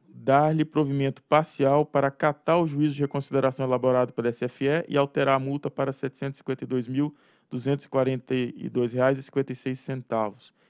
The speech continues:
Esse valor já, já era o valor que foi disponibilizado na quinta-feira. E o outro ajuste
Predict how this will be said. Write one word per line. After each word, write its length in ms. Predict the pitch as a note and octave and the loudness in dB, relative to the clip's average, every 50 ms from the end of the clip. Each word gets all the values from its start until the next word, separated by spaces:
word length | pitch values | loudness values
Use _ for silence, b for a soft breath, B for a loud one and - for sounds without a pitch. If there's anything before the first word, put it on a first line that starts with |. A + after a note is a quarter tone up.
| _ - | _ -16
Esse 180 | - - - - | -14 -14 -8 -2
valor 260 | C3+ C#3+ C3+ C3+ C#3 | 0 2 4 4 4
já, 280 | C3 C#3+ C#3+ C#3 C3 B2+ C3+ | 4 4 4 4 2 0 -2
já 180 | C3 B2+ - B2 | -6 -8 -4 -2
era 180 | B2 B2 B2 B2+ | -2 -2 -2 -4
o 60 | A#2 | -4
valor 280 | A#2 A#2+ A#2+ A#2 B2 | -6 -6 -6 -6 -6
que 60 | A#2+ - | -6 -6
foi 80 | C3 | -6
disponibilizado 680 | A#2+ - - C3 B2 A#2 A#2 A#2+ A#2 A#2+ A#2 A#2 A2+ A#2+ | -6 -6 -6 -6 -6 -4 -4 -4 -2 0 0 0 -2 -4
na 180 | A#2 A2+ A#2 | -8 -8 -10
quinta-feira. 760 | A#2 _ - A#2+ A#2+ - - B2 - - - G#2+ G#2+ G2+ G2+ A#2 _ _ b b b b b b b b b b b b b b b b b b - | -12 _ -12 -12 -10 -8 -10 -10 -12 -12 -10 -10 -8 -10 -10 -14 _ _ b b b b b b b b b b b b b b b b b b -8
E 80 | - D3+ | -4 -2
o 60 | D3+ | 0
outro 300 | D3+ D#3+ E3 E3 - D3+ | 2 2 2 2 2 0
ajuste 580 | D3 C#3 B2 C#3+ D#3+ F3+ F3+ - - - C3 | 2 0 0 -2 -2 -2 -2 -4 -8 -16 -18